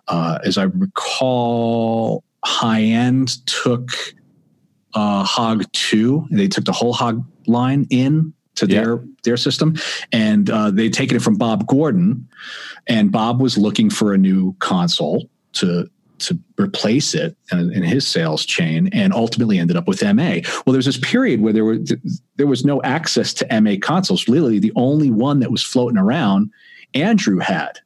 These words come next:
Speaker 1: and we were already friends through years of, of both tech support and knowing each other through that. Um, and he and I started to learn the Grand M A together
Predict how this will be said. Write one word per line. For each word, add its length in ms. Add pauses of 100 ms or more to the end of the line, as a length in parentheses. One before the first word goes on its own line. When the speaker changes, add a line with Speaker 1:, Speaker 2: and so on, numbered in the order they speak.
(100)
Speaker 1:
and 380
we 160
were 120
already 360
friends 560
through 480 (100)
years 400
of, 220
of 320
both 160
tech 180
support 540
and 80
knowing 260
each 200
other 180
through 240
that. 340 (400)
Um, 240 (240)
and 320
he 260
and 100
I 360 (220)
started 480
to 140
learn 500
the 80
Grand 380
M 100
A 120
together 720